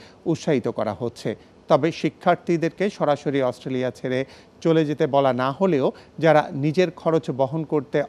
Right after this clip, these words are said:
অক্ষম তাদেরকে নিজ দেশে ফিরতে উৎসাহ দেওয়া হচ্ছে। অস্থায়ী কর্মভিসায় গিয়ে ব্যবসা প্রতিষ্ঠান স্থায়ীভাবে বন্ধ হয়ে যাওয়ার কারণে যারা কাজ হারিয়েছেন তারা যদি ষাট দিনের মধ্যে নতুন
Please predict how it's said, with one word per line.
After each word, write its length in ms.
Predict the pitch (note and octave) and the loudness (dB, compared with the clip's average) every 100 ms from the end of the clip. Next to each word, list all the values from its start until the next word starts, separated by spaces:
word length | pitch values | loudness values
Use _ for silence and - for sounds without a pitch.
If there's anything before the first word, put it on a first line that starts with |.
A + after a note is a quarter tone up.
| - | -2
অক্ষম 380 | B2 - C3+ E3 - - - | -4 -4 -6 -4 -8 -20 0
তাদেরকে 400 | D3+ D3+ E3+ G3+ C4+ | 2 2 0 0 0
নিজ 220 | E3+ C3+ C3 | 0 -2 -2
দেশে 260 | C3+ - C3 | -4 -2 -2
ফিরতে 380 | D3 B2+ - D#3+ - | -2 -4 0 0 -2
উৎসাহ 320 | D3+ - D3 B2 | -8 -6 -2 -2
দেওয়া 260 | A2+ G#2+ G2+ | 0 -2 -2
হচ্ছে। 300 | A#2+ - B2 G2+ - - - - | -6 -6 -8 -8 -12 -20 -20 2
অস্থায়ী 420 | F3 E3 G3+ G3+ F#3+ - - | 2 4 2 0 0 -6 0
কর্মভিসায় 760 | D#3 D3+ F#3 D#3+ E3 E3+ C#3+ G#3 F3+ | 4 4 2 -2 -4 -2 -2 -2 -4
গিয়ে 200 | C#3 D#3 C3+ | -2 0 0
ব্যবসা 380 | B2 C3 C#3 | 0 0 -2
প্রতিষ্ঠান 500 | C#3 C#3 C3+ - C#3 D3 - - - | -6 -8 -10 -8 -6 -6 -10 -20 -16
স্থায়ীভাবে 560 | - D#3 E3+ D#3+ D3+ C3+ G#2+ | 2 4 4 2 0 0 0
বন্ধ 240 | B2+ C#3+ | -2 0
হয়ে 280 | E3 D#3 D#3+ D3 | 0 0 0 0
যাওয়ার 300 | D#3 D3 C3+ E3 | 2 2 0 0
কারণে 280 | D#3+ D3 D3 - - - | 0 0 -4 -8 -20 -4
যারা 240 | D3 C#3+ C#3 - | 2 4 2 -2
কাজ 180 | C3+ C#3+ C3+ | 0 0 -2
হারিয়েছেন 560 | E3+ C3+ A2 G#2+ D#3+ G#3+ - - - | -2 -2 -2 -4 -4 -6 -8 -12 2
তারা 200 | D#3 D3+ | 4 4
যদি 300 | C#3+ D#3 E3 B3 - | 2 0 -2 -4 -8
ষাট 200 | - D3 F3 E3 | -2 0 0 -2
দিনের 220 | E3 E3 | 0 0
মধ্যে 300 | D#3+ C#3 D#3+ D#3+ C#3+ | -2 -2 -2 -2 -2
নতুন 220 | C#3+ | -4